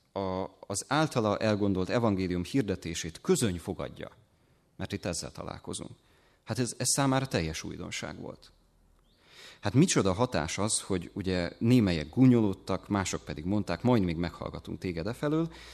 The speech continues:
És ugye az ige ennyit tesz még hozzá a harmincnegyedik versben, hogy némely férfiak azonban csatlakoztán,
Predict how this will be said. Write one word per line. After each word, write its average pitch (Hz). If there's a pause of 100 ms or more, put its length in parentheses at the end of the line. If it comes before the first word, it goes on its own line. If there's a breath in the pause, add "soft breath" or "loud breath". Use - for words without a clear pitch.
(140 loud breath)
És -
ugye 156
az 156
ige 113
ennyit 104
tesz -
még 85
hozzá 98
a 87
harmincnegyedik 85
versben, 107
hogy 87
némely 104
férfiak 80
azonban 80
csatlakoztán, -